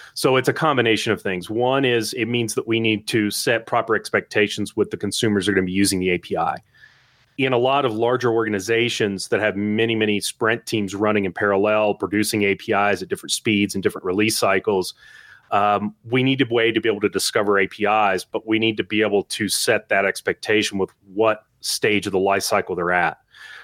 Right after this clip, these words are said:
Are we initially designing or, or are we in a pre-release of this A P I? Is it stable? Uh, has it kind of run its life cycle and it's now in,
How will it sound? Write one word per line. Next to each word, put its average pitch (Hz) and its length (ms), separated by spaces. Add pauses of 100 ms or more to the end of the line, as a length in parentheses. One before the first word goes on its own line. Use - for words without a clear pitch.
(100)
Are 107 140
we 107 380
initially 113 460
designing 107 600
or, 101 220
or 101 220
are 95 260
we 104 160
in 101 80
a 90 60
pre-release 117 640
of 107 80
this 92 160
A 98 140
P 107 180
I? 95 260
Is 92 220
it 101 180
stable? 110 720 (400)
Uh, 101 240
has 117 320
it 113 140
kind 120 120
of 101 100
run 113 220
its 104 200
life 110 520 (100)
cycle 110 420
and 107 80
it's 101 160
now 107 320
in, 95 200